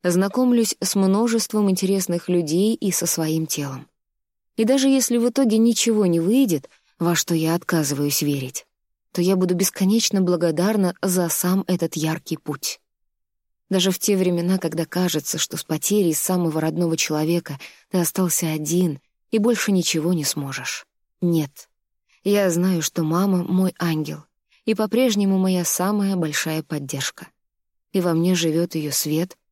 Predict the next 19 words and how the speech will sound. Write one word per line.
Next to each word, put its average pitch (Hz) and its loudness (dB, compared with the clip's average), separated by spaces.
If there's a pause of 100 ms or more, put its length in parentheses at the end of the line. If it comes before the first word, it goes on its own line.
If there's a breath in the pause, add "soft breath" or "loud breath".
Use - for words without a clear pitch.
(140)
и 196 0
позитив. 143 -4 (960)
Я 214 2
знаю, 233 2
что 185 -2
смогу 175 0
осуществить 190 0
самые 233 0
смелые 175 0
мечты, 143 -6 (420)
ведь 175 0
есть 196 2
миллионы 196 2
шансов. - -4 (640)
Александра 160 0
Резникова. 139 -2 (1400)
История 277 2
семьдесят 208 0
третья, 147 -4